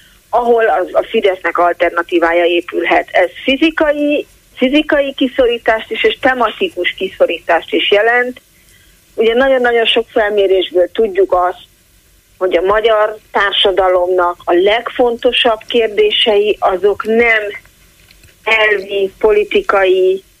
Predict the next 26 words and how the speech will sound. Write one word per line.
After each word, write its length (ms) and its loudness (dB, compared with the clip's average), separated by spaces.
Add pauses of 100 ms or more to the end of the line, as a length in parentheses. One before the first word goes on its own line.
(200)
hogy 160 -2
így 200 2
mondjam, 500 2 (180)
ilyen, 360 0
ilyen 260 0
normatív 680 0
szempontok, 580 0
hanem 220 0 (120)
szociálpolitikai, 1120 0
biztonsági, 840 0
anyagi 320 0
kérdések. 680 0 (560)
Ebből 340 0
le 120 2
lehetne 440 0
vonni 340 2
azt 220 -2
a 80 -4
következtetést, 960 0
és 100 0
ezzel 260 2
most 200 0
nem 180 0
negligálni 720 0
akarom 420 0
azt, 260 -2